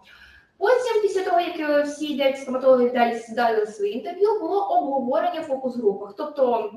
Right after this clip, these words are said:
були, були там професіонал, там начебто був доктор наук, ось, з стоматології та лікар загальної практики, і де, і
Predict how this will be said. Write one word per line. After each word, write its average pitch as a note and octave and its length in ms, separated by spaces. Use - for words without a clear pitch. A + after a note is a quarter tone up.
були, A#3+ 280
були A#3 280
там G3+ 440
професіонал, B3 1080
там A#3 180
начебто A#3 720
був A3+ 380
доктор B3 420
наук, A#3+ 720
ось, A#3 540
з A#3+ 380
стоматології B3+ 1080
та A3+ 380
лікар A#3+ 260
загальної G#3+ 440
практики, D#4+ 880
і C4+ 160
де, B3 180
і B3+ 540